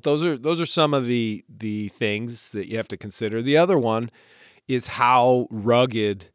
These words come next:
and how difficult you would like the hike to be. So you might be up for a big, big challenge. You might actually be using it as a way to, uh, get back in shape, lose some weight, something like that.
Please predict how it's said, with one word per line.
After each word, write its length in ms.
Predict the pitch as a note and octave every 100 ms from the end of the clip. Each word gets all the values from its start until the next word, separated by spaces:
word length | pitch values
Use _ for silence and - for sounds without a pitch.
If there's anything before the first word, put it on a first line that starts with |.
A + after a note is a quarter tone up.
| _ _ _ _
and 140 | G#2+
how 140 | B2 A2+
difficult 640 | G2 B2 A#2+ - A2 F#2+
you 240 | G#2 G2+ G#2+
would 140 | F#2+
like 460 | G#2 G#2+ G#2 - -
the 100 | G2+
hike 280 | E2+ A2 G2
to 140 | - E2+
be. 320 | F#2+ E2 - _ _ _ _ _ _ _ -
So 380 | - A#2+ A2+ A2+
you 100 | B2
might 200 | A2+ B2
be 160 | - B2+
up 140 | A#2+
for 300 | - B2+ A2+
a 60 | G2+
big, 240 | G#2+ A2+
big 180 | A2+ G#2
challenge. 560 | - C#3 C3 C3+ C3+ A#2+
You 80 | A#2
might 220 | A#2+ G2+
actually 680 | G#2 A2+ - A#2+ A#2 A#2+ - _ - - _
be 340 | B2 A#2 A#2 A2+
using 520 | A#2+ C3+ C3 B2 B2
it 180 | B2+ A#2+
as 220 | A#2 G2+
a 60 | G#2
way 300 | A2 A2+ A2
to, 520 | - A2+ A2 G#2 G#2+
uh, 600 | G2+ G#2 G#2 G#2 G2 F#2+ - - _
get 140 | C#3+
back 260 | - A#2+ G#2+
in 100 | F#2+
shape, 500 | - D3+ C#3+ D3 - - A#2
lose 280 | C3 C#3
some 160 | - B2+
weight, 380 | C3 C3+ C#3 -
something 300 | - A#2+ C3+
like 220 | B2+ -
that. 340 | B2+ B2+ C3